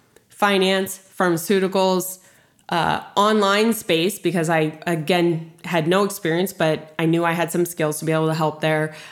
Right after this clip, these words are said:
Uh, restaurant, being in hospitality, um, also bringing along my sales there. Then in the media and education space, then in the coaching, mentoring, and then also now adding on construction.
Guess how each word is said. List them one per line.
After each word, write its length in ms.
Uh, 280
restaurant, 640
being 200
in 140
hospitality, 1000
um, 560
also 280
bringing 260
along 300
my 100
sales 520
there. 600
Then 280
in 200
the 100
media 640
and 180
education 720
space, 560
then 320
in 340
the 280
coaching, 460
mentoring, 760
and 160
then 280
also 760
now 360
adding 380
on 220
construction. 840